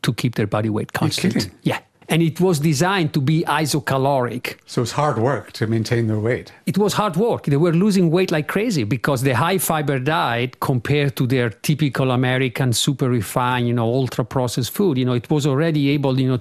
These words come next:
Speaker 1: to make them lose weight like crazy. So this is a simple trick. You think about calorie restriction like, you know, having these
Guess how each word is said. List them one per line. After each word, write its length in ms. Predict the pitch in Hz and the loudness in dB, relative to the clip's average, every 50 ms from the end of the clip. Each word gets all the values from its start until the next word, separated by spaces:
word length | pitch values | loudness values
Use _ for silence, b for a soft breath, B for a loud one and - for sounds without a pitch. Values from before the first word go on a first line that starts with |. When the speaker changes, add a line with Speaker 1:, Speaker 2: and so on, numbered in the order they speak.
| - - | 0 0
Speaker 1:
to 100 | 135 127 | 0 0
make 340 | 131 151 143 139 143 139 - | 2 2 2 0 0 0 0
them 160 | 147 131 127 | 0 2 2
lose 240 | 123 143 143 123 135 | 2 2 2 0 0
weight 240 | 135 135 135 131 - | 0 0 0 0 -2
like 160 | 131 131 - | -2 -2 -2
crazy. 380 | - 170 - 269 208 175 - - B B B B B B B B B B B B B B B B B | -4 -4 -2 -2 -4 -4 -8 -10 B B B B B B B B B B B B B B B B B
So 300 | - - 185 143 - - - | 0 0 0 0 -2 -6 -2
this 160 | 165 170 180 | 0 2 4
is 100 | 202 185 | 4 4
a 60 | 170 - | 2 2
simple 360 | - - 160 151 - 160 143 | 2 2 0 2 0 -2 -2
trick. 380 | - - 208 - - - - - _ - | 0 -2 -2 -2 -4 -10 -18 -18 _ -2
You 120 | - 156 147 | 0 0 0
think 240 | - - 185 156 | 2 0 0 2
about 260 | 180 151 151 156 147 - | 2 0 0 0 0 0
calorie 240 | 170 160 156 147 151 131 | -2 -2 0 -2 -2 -2
restriction 400 | - - 185 160 - - 147 135 | -2 -2 -2 0 0 0 0 2
like, 280 | 135 135 131 123 - | 0 0 0 -2 -2
you 80 | 147 135 | -2 0
know, 220 | 131 131 127 127 127 B B B | 2 2 0 -2 -4 B B B
having 280 | 147 143 135 139 131 | -2 0 0 0 0
these 320 | 127 139 120 110 - - | 0 0 0 0 -2 -4